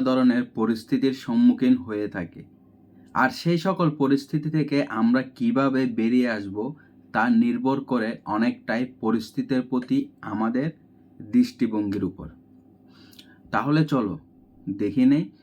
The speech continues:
দৃষ্টিভঙ্গি নিয়ে কিছু বিশেষ উক্তি। এক, পৃথিবীতে তুচ্ছ কিছুই নেই, সবটাই দৃষ্টিকোণের উপর নির্ভর করে। নাম্বার দুই, আপনি অন্য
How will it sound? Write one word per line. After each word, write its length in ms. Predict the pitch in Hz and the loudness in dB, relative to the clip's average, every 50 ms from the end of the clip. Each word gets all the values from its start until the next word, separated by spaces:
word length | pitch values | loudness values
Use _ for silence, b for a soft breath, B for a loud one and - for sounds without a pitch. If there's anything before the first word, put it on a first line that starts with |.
| b b - | b b -10
দৃষ্টিভঙ্গি 800 | 98 101 117 123 123 - - - 120 123 131 135 143 143 143 143 | -4 0 0 0 0 0 0 0 2 4 6 6 6 8 8 6
নিয়ে 260 | 143 139 139 135 139 160 160 - - _ - - | 6 6 6 4 4 0 -4 -6 -14 _ -12 -4
কিছু 320 | - 123 117 113 - 147 143 135 | -2 0 0 0 0 0 0 0
বিশেষ 380 | 113 113 110 110 - 143 156 151 - - _ _ _ - - _ _ - - - | 0 -2 -2 0 -2 -2 -4 -4 -8 -16 _ _ _ -20 -20 _ _ -18 -12 -8
উক্তি। 380 | 117 - - - _ - - - - - - - - - - - - - - - - - _ - - 113 113 | -8 -8 -8 -12 _ -12 -12 -12 -12 -16 -20 -20 -20 -20 -20 -18 -18 -18 -18 -20 -20 -20 _ -12 -6 -4 -4
এক, 100 | 107 - - _ _ _ _ _ _ _ _ b b b b b - - | -4 -4 -6 _ _ _ _ _ _ _ _ b b b b b -2 2
পৃথিবীতে 480 | 139 127 - 175 175 165 170 160 160 165 160 - | 2 2 4 2 0 0 0 2 0 0 0 0
তুচ্ছ 280 | - 135 131 - - - 165 151 - | -2 -2 -2 -2 -2 0 0 2 4
কিছুই 340 | - 123 113 - 127 123 113 | 2 0 2 4 2 2 2
নেই, 180 | 104 90 85 - - _ - - - | 2 -2 -4 -10 -14 _ -20 -20 -20
সবটাই 560 | - - - 107 107 110 - - - 135 139 139 | -14 -8 -6 -6 -6 -6 -8 -6 -2 0 0 0
দৃষ্টিকোণের 680 | 123 117 110 110 - - 123 110 113 117 117 131 131 127 | 0 -2 -2 -4 -4 -6 -6 -4 0 2 2 2 2 2
উপর 240 | 123 117 - 139 170 - - _ _ _ _ - | 0 0 0 -2 -4 -4 -6 _ _ _ _ -6
নির্ভর 360 | 117 110 104 101 98 98 90 - | -4 -4 -4 -4 -4 -6 -8 -8
করে। 240 | - 87 87 80 - - - - - - - - _ _ - | -10 -10 -12 -12 -14 -18 -20 -20 -20 -20 -20 -20 _ _ -4
নাম্বার 380 | - 117 123 131 139 139 143 135 127 110 | 0 2 4 4 4 4 2 0 -2 -4
দুই, 160 | 98 90 - - _ _ - - _ _ _ b b b b | -6 -8 -8 -10 _ _ -20 -20 _ _ _ b b b b
আপনি 320 | - 110 123 - 156 160 165 | -4 -4 -2 2 4 4 6
অন্য 240 | 160 143 131 127 | 8 8 8 8